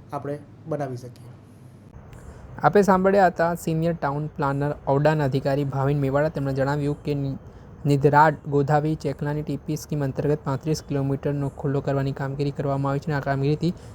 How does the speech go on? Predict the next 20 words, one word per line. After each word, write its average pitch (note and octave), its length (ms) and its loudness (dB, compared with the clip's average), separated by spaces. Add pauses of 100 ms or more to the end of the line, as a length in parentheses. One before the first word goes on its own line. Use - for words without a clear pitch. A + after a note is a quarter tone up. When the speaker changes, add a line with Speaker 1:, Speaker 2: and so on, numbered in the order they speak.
(120)
Speaker 2:
સાણંદ D3 360 2
તથા D3 220 2
ગોદાવી C#3 320 2
વચ્ચે C#3 240 0
અવરજવર C#3 280 2
માટે C3+ 260 -4
બીજો C#3 220 -2
વિકલ્પ - 560 -6
ઊભો C#3+ 220 4
થશે C#3+ 240 -2
અને E3+ 100 0
ભવિષ્યમાં C#3+ 720 -2
આ C#3+ 40 2
રસ્તો C#3+ 560 -2 (320)
ખુલ્લો D3+ 220 4
થવાથી D3+ 280 2
સાણંદ C#3+ 340 -2
ગામમાં C#3 300 -2
ટ્રાફિકનું D3+ 520 -6
પ્રમાણ C#3+ 320 2